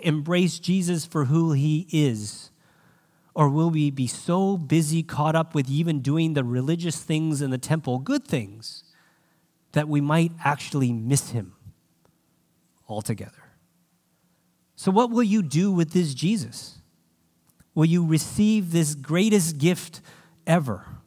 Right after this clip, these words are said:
Or will we walk on by and not even notice? My hope is that we will take our place next to Simeon, Anna, Joseph, and Mary, huddled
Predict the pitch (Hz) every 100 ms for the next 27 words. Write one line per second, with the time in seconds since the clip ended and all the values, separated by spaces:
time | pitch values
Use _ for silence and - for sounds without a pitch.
0 | _ _ _ _ _ _ _ _ _ _
1 | _ _ 147 143 147 143 135 127 131 165
2 | 196 190 147 123 117 113 113 - _ _
3 | _ _ _ _ _ - 113 113 120 131
4 | - 123 117 113 113 95 92 120 113 -
5 | - - _ _ _ _ _ _ _ _
6 | _ _ _ _ _ _ _ _ _ _
7 | _ 127 127 175 185 - - 131 139 139
8 | - - _ 165 185 180 156 151 - 160
9 | 160 - 127 127 - 101 - - - -
10 | _ _ _ _ _ _ _ _ _ 147
11 | 151 - 139 - 185 180 175 165 160 160
12 | - 147 170 156 151 123 147 151 - 143
13 | 131 - 123 120 120 123 123 - - -
14 | - 196 196 190